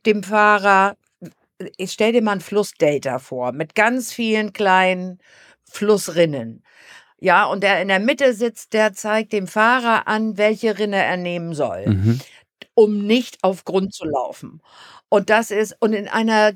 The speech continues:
Speaker 1: Wahnsinnsgeschwindigkeit das Ganze. Ich sag jetzt mal neunzig Stundenkilometer. Rast so ein kleines Boot da durch diese wunderschöne Landschaft.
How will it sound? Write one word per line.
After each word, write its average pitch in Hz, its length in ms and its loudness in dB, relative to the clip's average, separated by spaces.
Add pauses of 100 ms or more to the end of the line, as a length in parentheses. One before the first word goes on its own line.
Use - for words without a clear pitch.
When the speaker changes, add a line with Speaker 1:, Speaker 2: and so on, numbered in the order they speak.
(100)
Speaker 1:
Wahnsinnsgeschwindigkeit 233 1300 0
das 110 160 -2
Ganze. 101 320 -6
Ich 165 120 -6
sag 220 200 4
jetzt 214 160 0
mal 202 140 -2
neunzig 196 380 -4
Stundenkilometer. 135 1040 -6
Rast 190 400 2
so 185 80 2
ein 180 100 -4
kleines 175 460 0
Boot 156 260 -6
da 151 100 0
durch 151 240 -12
diese 139 460 -10
wunderschöne 202 1200 0
Landschaft. 135 600 -10